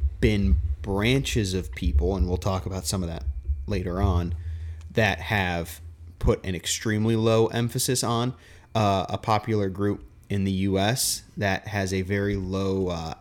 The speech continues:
outreach, we'll say, not necessarily missions, but a low outreach, is the Primitive Baptist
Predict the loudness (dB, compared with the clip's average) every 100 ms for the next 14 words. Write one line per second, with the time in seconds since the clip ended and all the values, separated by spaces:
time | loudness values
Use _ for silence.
0 | -8 -2 -2 0 -2 -2 -4 -10 -8 -6
1 | -4 -2 0 -2 -4 -6 -8 -6 -6 -6
2 | -6 -6 -6 -8 -6 -8 -6 -6 -4 -6
3 | -4 -4 -4 -6 -10 -10 -6 -4 -2 -2
4 | -4 -8 -8 -6 -6 -6 -14